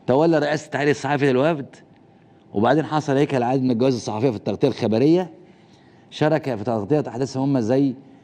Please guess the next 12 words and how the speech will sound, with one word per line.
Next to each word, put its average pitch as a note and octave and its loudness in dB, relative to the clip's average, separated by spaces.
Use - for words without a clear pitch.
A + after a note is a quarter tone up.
آه، G2 2
قوات B2+ 2
حفظ C#3 -6
السلام B2 -2
في G#2+ -10
الصومال، A#2+ -2
آه، G#2+ -2
بوسنا A2+ -2
والهرسك، B2+ -2
آه، G#2 0
الأزمة A2 0
السورية. D#2+ -6